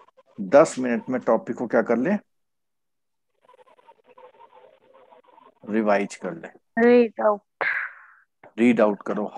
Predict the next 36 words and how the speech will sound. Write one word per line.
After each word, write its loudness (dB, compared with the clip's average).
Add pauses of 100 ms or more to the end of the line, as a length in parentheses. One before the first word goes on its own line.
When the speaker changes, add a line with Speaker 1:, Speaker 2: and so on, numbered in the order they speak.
Speaker 1:
बहुत 4
तेजी 4
से -4
concentrate -2
हो -2
जाओ। -2 (800)
और -4 (1300)
क्योंकि 0
book -4
में -2
एक -4
अच्छी 0
बात 2
क्या -2
है, -6 (500)
book -8
में -4
जहां -4
पर -6
भी -2
ये 0
heading -4
दी 2
है, 4
वो -2
कौन -4
से -6
color -2
से -8
दिए -4
हुए -6
हैं -16 (1600)
Book -6
से? -6
ठीक -14
है, -10